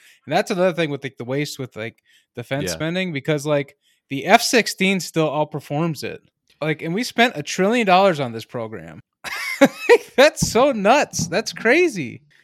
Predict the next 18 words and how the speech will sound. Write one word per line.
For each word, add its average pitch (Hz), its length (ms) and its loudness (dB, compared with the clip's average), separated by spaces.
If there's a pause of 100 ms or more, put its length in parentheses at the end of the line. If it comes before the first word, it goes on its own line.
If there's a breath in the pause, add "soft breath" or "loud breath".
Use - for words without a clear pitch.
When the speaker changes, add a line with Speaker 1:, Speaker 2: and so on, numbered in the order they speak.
Speaker 1:
And 269 160 0
the, 247 160 0
and 233 240 4
it, 196 240 -2
it, 175 160 -6
the 170 100 4
Navy's 240 440 2
having 190 280 4
a 160 40 -4
problem 160 440 0
now 151 220 0
'cause 156 220 -6
they 190 140 0
have 214 200 2
all 202 160 2
these 190 200 -6
ships - 540 -2 (360)
that 180 340 2